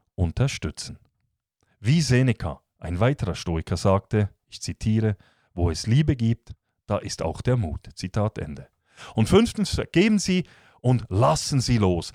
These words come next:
Halten Sie nicht an Ressentiments fest. Sie vergiften nur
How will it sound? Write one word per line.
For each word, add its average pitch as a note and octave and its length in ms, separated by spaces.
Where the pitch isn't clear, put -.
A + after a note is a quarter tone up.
Halten G3 360
Sie E3 200
nicht D3 580
an C3 160
Ressentiments C3 1000
fest. - 360
Sie - 180
vergiften D3+ 680
nur D3 320